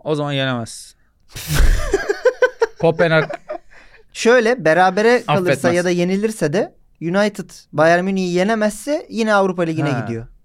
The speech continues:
Speaker 1: O, o maçlara
Speaker 2: Eş.
Speaker 1: geldik mi
Speaker 3: O
Speaker 1: böyle?
Speaker 2: Şu an
Speaker 3: maçlara
Speaker 2: iki de olabilir,
Speaker 1: Diğerlerin açığı
Speaker 3: Aynen.
Speaker 2: dört de olabilir.
Speaker 3: Ha?
Speaker 1: Muhasebecilerin
Speaker 2: İki de olabilir,
Speaker 1: geldiği.
Speaker 2: dört de olabilir.
Speaker 3: İki
Speaker 2: Yani
Speaker 3: de olabilir.
Speaker 2: Avrupa'dan tamamen
Speaker 3: İki,
Speaker 2: elenen
Speaker 3: üç,
Speaker 2: edebilir.
Speaker 3: dört olabilir yani
Speaker 1: Bak,
Speaker 3: şu an.
Speaker 1: berabere kalıp çıkma ihtimali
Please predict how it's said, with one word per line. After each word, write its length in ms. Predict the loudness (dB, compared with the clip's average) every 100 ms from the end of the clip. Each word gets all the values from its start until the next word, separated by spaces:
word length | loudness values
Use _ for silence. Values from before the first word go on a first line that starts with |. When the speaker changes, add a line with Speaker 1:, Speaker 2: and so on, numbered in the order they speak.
| _
Speaker 1:
O, 280 | 0 0 0 _
o 160 | 0
maçlara 460 | 2 0 0 2 2
Speaker 2:
Eş. 40 | 4
Speaker 1:
geldik 380 | 2 2 -2
mi 60 | 0
Speaker 3:
O 60 | 2
Speaker 1:
böyle? 60 |
Speaker 2:
Şu 80 | 4
an 60 | 2
Speaker 3:
maçlara 260 | 2 2
Speaker 2:
iki 60 | 4
de 40 | 4
olabilir, 200 | 4 4 4
Speaker 1:
Diğerlerin 160 | 2
açığı 300 | 2 2 4 2
Speaker 3:
Aynen. 120 | 2
Speaker 2:
dört 80 | 4
de 20 |
olabilir. 560 | 4 6 4 2 -4 -2
Speaker 3:
Ha? 140 | 0
Speaker 1:
Muhasebecilerin 640 | 4 2 2 0 0 0 0
Speaker 2:
İki 80 | 4
de 40 |
olabilir, 220 | 4 4 2
Speaker 1:
geldiği. 140 | 2
Speaker 2:
dört 220 | 0 0
de 40 | -2
olabilir. 260 | -2 -4
Speaker 3:
İki 80 | 0
Speaker 2:
Yani 160 | 2 4
Speaker 3:
de 40 |
olabilir. 140 | 4 4
Speaker 2:
Avrupa'dan 280 | 4 4 4
tamamen 280 | 4 4
Speaker 3:
İki, 100 | 4
Speaker 2:
elenen 200 | 4 2 2
Speaker 3:
üç, 40 |
Speaker 2:
edebilir. 180 | 2 2
Speaker 3:
dört 260 | 2 4 2
olabilir 400 | 2 2 0 0
yani 180 | 0
Speaker 1:
Bak, 100 | 0
Speaker 3:
şu 120 | 0 0
an. 20 |
Speaker 1:
berabere 420 | 4 4 4 2
kalıp 260 | 0 -4 -6
çıkma 320 | -10 -6 -6
ihtimali 460 | -6 -8 -6 -4